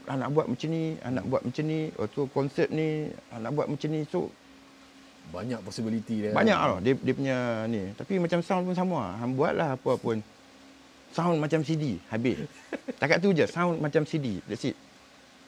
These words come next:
Speaker 1: Dah. Tak ada lah. Gitar tetap kiri, kanan, senar tengah. Kalau rock lah kan.
Speaker 2: Ha, yelah.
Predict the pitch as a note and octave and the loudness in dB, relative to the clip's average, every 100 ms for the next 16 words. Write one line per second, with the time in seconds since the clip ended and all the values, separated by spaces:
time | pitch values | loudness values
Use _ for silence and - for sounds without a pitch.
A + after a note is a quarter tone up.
0 | - - - - - A#2 G#2+ - - - | -20 -20 -20 -20 -6 -4 -4 -6 -20 -20
1 | - - - - - - - - - - | -20 -20 -20 -20 -20 -20 -20 -20 -20 -20
2 | - - C3+ C3 A2 F2+ A#2 - C3 B2+ | -10 0 2 2 0 0 -2 2 2 4
3 | C3+ - A#2+ A#2 E3 F3+ F#2 A#2 C3+ D3 | 0 0 0 0 0 -2 -4 -2 -4 -6
4 | D#3 - A#3 - A2 A2 A2+ A2+ - - | -12 -12 -10 -4 -2 -2 -2 -4 -6 -10
5 | - F#2+ F2+ G#2+ - A#2 A2+ B2 G#2+ G2 | -4 -2 0 2 2 2 2 0 0 -4
6 | E2 A#2 A2+ | -2 0 -2